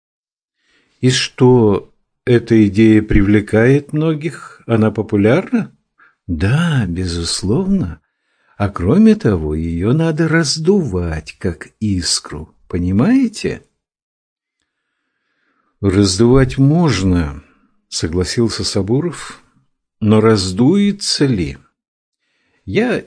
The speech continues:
извините, скептик, я ведь бывал в России. Во время войны плохо советские русские сотрудничали с немцами, и потому еще не хотели сотрудничать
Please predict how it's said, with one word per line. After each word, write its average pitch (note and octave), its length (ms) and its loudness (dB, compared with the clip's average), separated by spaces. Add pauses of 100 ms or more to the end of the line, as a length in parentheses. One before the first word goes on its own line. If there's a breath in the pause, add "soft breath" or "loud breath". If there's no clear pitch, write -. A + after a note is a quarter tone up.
извините, D3 760 0
скептик, - 920 -4 (240 loud breath)
я A#2+ 200 2
ведь A#2 180 0
бывал G#2 480 4
в G2 60 0
России. G2 720 -2 (480)
Во A#2+ 160 0
время C3 360 4
войны D#3 580 2 (1400)
плохо G3 380 2
советские C3 640 2
русские B2 500 0
сотрудничали G#2+ 880 0
с - 160 -6
немцами, D#2+ 800 -2 (100)
и A2+ 80 0
потому G#2+ 420 2
еще A#2 460 0
не G#2 180 2
хотели G2+ 460 0
сотрудничать D3 1000 -2